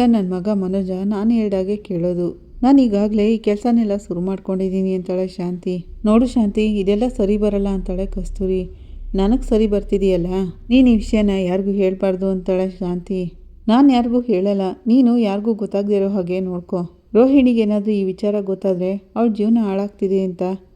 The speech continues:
ಅವ್ಳ ಜೀವನಕ್ಕೋಸ್ಕರ ಏನ್ ಬೇಕಾದ್ರೂ ಮಾಡೋಕೆ ರೆಡಿ ಆಗ್ಬಿಡ್ತಾಳೆ. ನೀನ್ ಹುಷಾರಾಗಿರು" ಅಂತಾಳೆ ಕಸ್ತೂರಿ. ಅವಳೇನ ಮಾಡೋಕ್ಕಾಗುತ್ತೆ, ಈಗಾಗ್ಲೇ ಅವಳು ತಿಂಗ್ಳು ಸಂಬಳ ತಗೊಳ್ಳೋಳು, ಅವಳನ್ನ ಯಾವಾಗ್ಲೋ ಹೊಡ್ದು ಮನೆಯಿಂದ ಆಚೆ ಹಾಕ್ಬಿಡ್ತಿದ್ದೆ.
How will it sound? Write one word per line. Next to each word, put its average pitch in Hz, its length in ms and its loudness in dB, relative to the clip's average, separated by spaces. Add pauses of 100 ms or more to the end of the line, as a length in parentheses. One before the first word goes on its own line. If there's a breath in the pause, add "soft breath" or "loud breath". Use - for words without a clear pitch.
(180)
ಅವ್ಳ 240 180 6
ಜೀವನಕ್ಕೋಸ್ಕರ 240 720 2 (120)
ಏನ್ 220 280 2
ಬೇಕಾದ್ರೂ 208 380 0
ಮಾಡೋಕೆ 190 440 -2
ರೆಡಿ 185 220 0
ಆಗ್ಬಿಡ್ತಾಳೆ. 180 520 -2 (280)
ನೀನ್ 277 200 8
ಹುಷಾರಾಗಿರು" 220 600 2
ಅಂತಾಳೆ 190 380 -2
ಕಸ್ತೂರಿ. 180 560 -4 (440)
ಅವಳೇನ 262 380 6
ಮಾಡೋಕ್ಕಾಗುತ್ತೆ, 185 680 -2 (540 soft breath)
ಈಗಾಗ್ಲೇ 233 480 2
ಅವಳು 196 320 0
ತಿಂಗ್ಳು 220 340 0
ಸಂಬಳ 196 320 -2
ತಗೊಳ್ಳೋಳು, 165 540 0 (400)
ಅವಳನ್ನ 262 360 6
ಯಾವಾಗ್ಲೋ 220 500 2
ಹೊಡ್ದು 196 360 -2
ಮನೆಯಿಂದ 196 420 0
ಆಚೆ 180 260 -2
ಹಾಕ್ಬಿಡ್ತಿದ್ದೆ. 175 580 -4